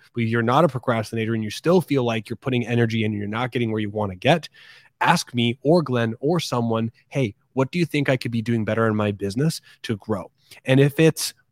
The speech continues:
marketing, if it's sales, if it's communication, if it's presence, if it's traits, do you have beliefs in how you view yourself and your business that you need to get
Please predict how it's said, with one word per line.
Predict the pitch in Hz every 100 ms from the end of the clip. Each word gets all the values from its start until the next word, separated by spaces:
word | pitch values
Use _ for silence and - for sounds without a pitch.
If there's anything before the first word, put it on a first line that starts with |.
| -
marketing, | 90 101 135 165 180 _
if | 135 123
it's | 131 120 -
sales, | - - 95 107 156 -
if | 135 135
it's | 120
communication, | - - 113 104 - 113 151 170 -
if | 117 110
it's | - -
presence, | - 117 110 160 175 - - -
if | 120
it's | 113 -
traits, | - - 120 156 - - _
do | 135
you | 151
have | 151 131 - 120
beliefs | 127 120 151 - - - _ _ -
in | 127
how | 127
you | 131 123 110
view | 110 131
yourself | 131 131 - 120 147 - - _ _ _ _ _ -
and | 117 113
your | 113 107
business | 117 117 156 151 - _ _
that | 127
you | 127
need | 135 123 113
to | 110
get | 123